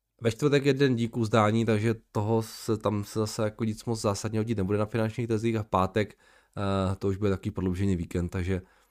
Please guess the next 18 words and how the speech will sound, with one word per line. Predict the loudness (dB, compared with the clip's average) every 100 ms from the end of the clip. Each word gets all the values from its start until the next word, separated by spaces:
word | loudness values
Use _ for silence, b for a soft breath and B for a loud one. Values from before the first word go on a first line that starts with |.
| b -8
tam | -6
taky | -4 -2
žádné | 0 0 0 -2 -4 -10
důležité | -8 -6 -6 -4
makro, | -4 -2 -2 -2
minimálně | -2 -2 -4
ze | -6
Spojených | -6 -6 -4
států, | -4 -6 -6
nebude. | -6 -4 -6 -8 B B B
Takže | -2 0 0 -2
zase | 2 4 6 4 4 -6
jako | 0 2 2 0 -4
čekám | 2 4 4
takový | 4 2 2
trošku | 0 -4
klidnější | -2 0 2 0 -2
týden | 2 4 2 -2